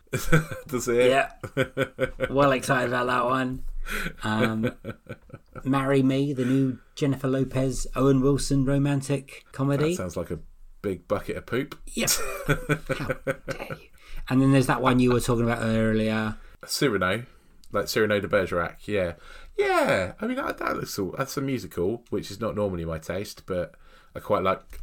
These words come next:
Speaker 1: I quite like Roxanne. So,
Speaker 2: And you
Speaker 1: know.
Speaker 2: liked Tick, Tick, Boom.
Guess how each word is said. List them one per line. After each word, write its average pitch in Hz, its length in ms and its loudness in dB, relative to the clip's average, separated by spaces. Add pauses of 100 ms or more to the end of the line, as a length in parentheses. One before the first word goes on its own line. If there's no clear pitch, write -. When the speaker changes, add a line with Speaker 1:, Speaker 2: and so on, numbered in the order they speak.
Speaker 1:
I - 40 -2
quite 123 260 4
like 120 180 6
Roxanne. 123 680 0 (240)
So, 110 280 4
Speaker 2:
And 139 160 4
you 143 80 6
Speaker 1:
know. 143 100 6
Speaker 2:
liked - 200 -2
Tick, - 140 -4
Tick, - 180 -6
Boom. 190 440 4